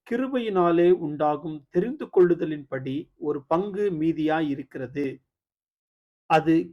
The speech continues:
கிருபையினாலே உண்டாயிருந்தால், கிரியைகளினாலே உண்டாயிராது. அப்படி அல்லவென்றால்,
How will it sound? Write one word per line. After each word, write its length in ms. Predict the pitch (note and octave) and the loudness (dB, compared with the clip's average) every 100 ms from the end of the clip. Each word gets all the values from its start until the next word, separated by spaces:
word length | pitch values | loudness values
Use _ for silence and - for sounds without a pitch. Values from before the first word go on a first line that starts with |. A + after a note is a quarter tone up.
| - | -4
கிருபையினாலே 760 | B3 C#4 B3+ A#3 G3+ F#3+ F#3 F#3 | -4 0 -2 2 4 6 8 6
உண்டாயிருந்தால், 1000 | E3 D3+ D#3+ E3 D3 C3+ C3 B2+ F3 - _ _ _ _ _ | 4 0 2 2 -2 -6 -2 -2 -4 -10 _ _ _ _ _
கிரியைகளினாலே 920 | A#3 C4+ C4+ A#3+ G#3+ F#3+ E3+ D#3+ E3+ | -2 0 2 2 2 2 2 4 4
உண்டாயிராது. 1120 | F3+ D#3 D3 D#3+ D#3 C3+ B2+ A#2+ C3+ C3+ C3+ _ _ _ _ _ - | 2 0 -2 0 0 -2 -4 -4 -4 -6 -6 _ _ _ _ _ -8
அப்படி 460 | E3+ - B3 A#3+ | -8 0 2 2
அல்லவென்றால், 920 | D3+ D#3 F3+ E3 B2+ C3 C3 D#3 - | 0 2 2 2 -2 -2 -2 -2 -8